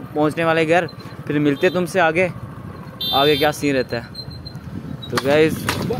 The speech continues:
एक ही हाथ है, तभी हम ऐसे कर रहे हैं, लेकिन नहीं तो हम अभी तक ना पहुंच गए होते हैं। तो तुम्हारे लिए हम अभी आराम से रहे, हम vlog shoot कर रहे हैं तुम्हारे लिए मत सा।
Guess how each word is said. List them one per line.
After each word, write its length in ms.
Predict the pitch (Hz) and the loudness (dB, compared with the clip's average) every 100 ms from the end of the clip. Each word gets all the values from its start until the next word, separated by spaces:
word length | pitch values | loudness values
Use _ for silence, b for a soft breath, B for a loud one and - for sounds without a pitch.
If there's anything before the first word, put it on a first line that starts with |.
| - - | 0 4
एक 280 | 165 160 | 6 6
ही 80 | 160 | 2
हाथ 240 | 156 139 151 | 2 2 2
है, 260 | 165 160 - - - - - - - - - | 0 0 -2 -6 -6 -6 -8 -6 -4 -2 0
तभी 260 | - 135 147 | 2 2 2
हम 200 | 147 139 123 131 | 2 2 0 0
ऐसे 260 | 127 139 | 0 0
कर 60 | 127 | 0
रहे 240 | 131 151 | 0 2
हैं, 80 | 147 | 2
लेकिन 340 | 127 127 131 | 2 4 4
नहीं 160 | 139 135 | 4 4
तो 140 | 151 | 2
हम 180 | 151 143 | 2 2
अभी 160 | 131 135 | 2 2
तक 200 | 151 143 | 2 0
ना 160 | 156 139 - | -2 -2 2
पहुंच 280 | 143 131 131 | 4 4 4
गए 80 | 123 | 2
होते 220 | 120 - | 2 4
हैं। 40 | |
तो 680 | - - - - - - - | 2 2 0 0 2 0 0
तुम्हारे 300 | - 123 160 | 2 2 2
लिए 140 | 175 175 | 2 4
हम 120 | 170 | 4
अभी 120 | 165 | 4
आराम 380 | 147 151 160 165 | 4 2 2 2
से 160 | - | 2
रहे, 100 | 156 | 2
हम 100 | 156 | 4
vlog 420 | - - 139 147 - | 2 2 2 4 4
shoot 200 | - - | 2 4
कर 140 | 143 | 4
रहे 100 | 135 | 4
हैं 140 | - | 2
तुम्हारे 260 | - 131 135 | 2 2 2
लिए 180 | - 139 | 2 2
मत 240 | 139 135 | 2 2
सा। 220 | - 165 | 2 2